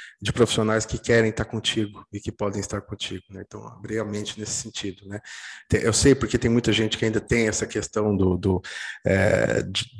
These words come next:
de não aceitar trabalho remoto, de, de, de querer que volte logo pra vida, pro escritório. É, é, eu não, eu não, não, não, não acho que a pandemia trouxe nada de bom,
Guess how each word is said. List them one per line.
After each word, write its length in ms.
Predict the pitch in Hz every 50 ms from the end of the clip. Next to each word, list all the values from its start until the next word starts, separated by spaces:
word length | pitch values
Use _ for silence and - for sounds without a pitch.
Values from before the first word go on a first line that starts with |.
| -
de 100 | - 107
não 140 | 107 110 113
aceitar 400 | 113 - - 113 101 - 107 107
trabalho 320 | - 110 98 98 95 95
remoto, 600 | 95 90 90 101 117 127 131 127 120 110 - -
de, 300 | 101 98 110 101 92 85
de, 260 | 98 - 107 101 92 92
de 200 | - 101 95 - - - - - _
querer 240 | - 120 107 120 113
que 140 | - -
volte 400 | 107 92 117 104 107 107 - -
logo 400 | - - - - - - - 104
pra 180 | - - 98 92
vida, 340 | 90 - 123 127 120 110 107
pro 120 | - 110
escritório. 500 | 104 - - 104 - - 123 123 117 110 - - - - - - - - -
É, 720 | 117 123 120 120 117 113 85 87 120 120 120 117 113 110 107
é, 40 | 123
eu 60 | 135
não, 180 | 151 143 123
eu 120 | 107 135 139
não, 180 | 139 139 135
não, 260 | 123 127 127 127 123 123
não, 240 | 123 127 127 123
não 200 | 120 127 127 123
acho 180 | 120 120 123 -
que 100 | - 135
a 40 | 123
pandemia 520 | - - 120 120 120 113 113 120 120 113
trouxe 320 | 107 - 127 120 - - 123
nada 280 | 120 120 120 117 110
de 100 | 107 113
bom, 300 | 101 107 110 120 139 151